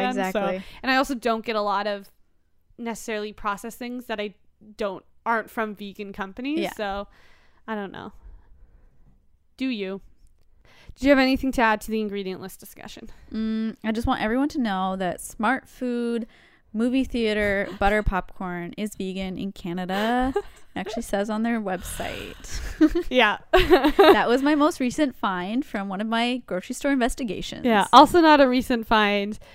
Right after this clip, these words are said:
Speaker 1: but ketchup chips, No Name. No Name ketchup chips are vegan, and that's the best accidentally vegan product that ever existed.
Speaker 2: <laughs> Sorry, Americans. <laughs>
Speaker 1: <laughs>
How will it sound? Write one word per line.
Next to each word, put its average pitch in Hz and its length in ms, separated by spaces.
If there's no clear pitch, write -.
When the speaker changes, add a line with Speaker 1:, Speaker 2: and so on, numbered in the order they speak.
Speaker 1:
but 214 560
ketchup 240 320
chips, - 340
No 214 200
Name. 196 420
No 262 180
Name 262 200
ketchup 240 280
chips 208 280
are 202 80
vegan, 190 420
and 202 100
that's 196 160
the 208 80
best 196 280
accidentally 185 420
vegan 180 280
product - 360
that - 120
ever 117 180
existed. - 760
Speaker 2:
<laughs> - 320
Sorry, 180 440
Americans. 175 760
<laughs> - 60
Speaker 1:
<laughs> 262 1000